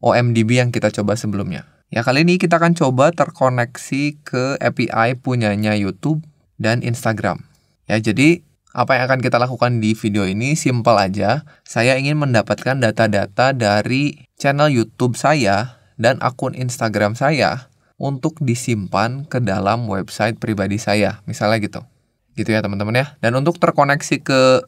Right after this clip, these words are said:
public A P I, itu sebelumnya kita udah coba beberapa cara ya.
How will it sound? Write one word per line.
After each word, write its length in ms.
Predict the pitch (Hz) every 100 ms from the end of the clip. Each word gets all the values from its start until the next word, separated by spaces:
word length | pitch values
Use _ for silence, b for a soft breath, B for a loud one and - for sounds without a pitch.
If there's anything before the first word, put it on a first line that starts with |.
| _
public 380 | 123 117 117 104
A 80 | 107
P 80 | 110
I, 400 | 78 76 160 - _ _
itu 240 | - 120
sebelumnya 400 | - 147 131 131
kita 160 | 160 165
udah 240 | 160 127
coba 720 | 120 117 104 113 135 151 151 -
beberapa 460 | _ 110 101 104 107
cara 260 | 110 117 101
ya. 240 | 143 -